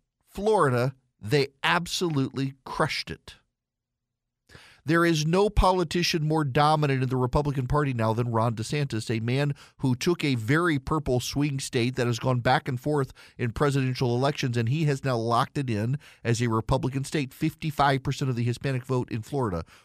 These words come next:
went to Ron DeSantis. Ron DeSantis won not just Miami-Dade County, he won Palm Beach County, something that is unheard of for Republicans to do in Florida. He won, crushed it in the state of Florida,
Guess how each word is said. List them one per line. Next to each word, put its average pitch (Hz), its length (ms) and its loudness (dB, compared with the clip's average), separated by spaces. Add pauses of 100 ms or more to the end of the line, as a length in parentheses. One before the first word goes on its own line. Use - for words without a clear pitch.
went 127 320 -2
to 135 160 0
Ron 113 260 2
DeSantis. 123 540 -6 (260)
Ron 131 240 4
DeSantis 143 540 -2
won 127 200 2
not 139 220 2
just 143 280 -2
Miami-Dade 127 640 0
County, 151 320 -2
he 143 140 0
won 107 260 -2
Palm 127 340 -2
Beach 131 380 -6
County, 160 440 -2 (320)
something 139 420 0
that 131 140 4
is 117 280 0
unheard 139 480 2
of 165 160 2
for 147 160 -2
Republicans 131 680 0
to 135 100 -2
do 131 200 2
in 127 60 0
Florida. 135 320 0
He 135 160 -2
won, 127 600 2 (440)
crushed - 640 0
it 120 220 -2
in 131 120 -2
the 123 60 0
state 143 280 0
of 143 100 -2
Florida, 127 460 -2